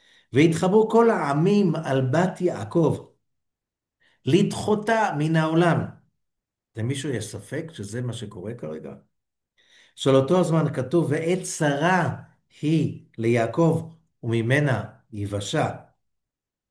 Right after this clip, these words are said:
בקיצור, אנחנו רוצים להינצל.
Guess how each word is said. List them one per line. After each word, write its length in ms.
בקיצור, 920
אנחנו 440
רוצים 760
להינצל. 960